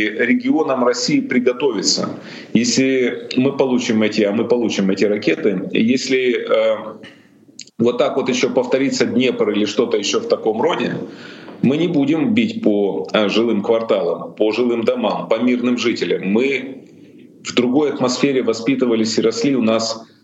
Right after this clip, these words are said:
другие ценности. Э, но мы будем жестко бить по, э, военной инфраструктуре, по военным заводам, по аэродромам,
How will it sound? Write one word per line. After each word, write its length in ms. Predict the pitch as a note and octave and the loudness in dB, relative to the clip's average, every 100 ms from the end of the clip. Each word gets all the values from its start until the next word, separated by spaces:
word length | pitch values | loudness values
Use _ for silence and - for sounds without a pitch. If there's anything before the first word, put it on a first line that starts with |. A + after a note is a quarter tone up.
| - | -2
другие 440 | A2 B2 B2 A#2+ A2+ | 2 2 2 2 2
ценности. 720 | - C#3 G#2 F#2+ - C#3 - - - _ - | 0 0 0 -2 -4 -4 -8 -20 -20 _ 0
Э, 60 | G2 | 2
но 120 | G#2 | 2
мы 140 | B2 | 2
будем 340 | D3+ C#3+ C3+ A2 | 2 0 2 0
жестко 420 | G2+ D3 D3 A#2+ | 2 0 0 0
бить 340 | G2+ B2+ B2 | 2 0 0
по, 480 | A2+ A2 A2+ G#2+ - G#2+ | 0 2 0 -2 -4 0
э, 200 | G2 G2 | 2 2
военной 380 | A2 B2 A2 G2 | 0 0 0 -2
инфраструктуре, 800 | G2 G2+ G#2 G2+ - C3+ B2+ G#2 | 0 -2 0 -4 0 0 0 -2
по 520 | G#2+ G#2+ G#2 G2+ F#2+ | 0 0 2 2 0
военным 360 | A2+ D3 G#2+ | 0 0 -2
заводам, 680 | F#2+ G2+ A2 B2 G2+ F#2 F#2 | 0 0 0 0 0 -2 -6
по 320 | G2 G#2 G#2 | -2 2 2
аэродромам, 880 | G2 G2 G2+ G2+ B2+ B2 G2+ F#2 F#2 | 2 2 0 0 0 0 -2 -4 -12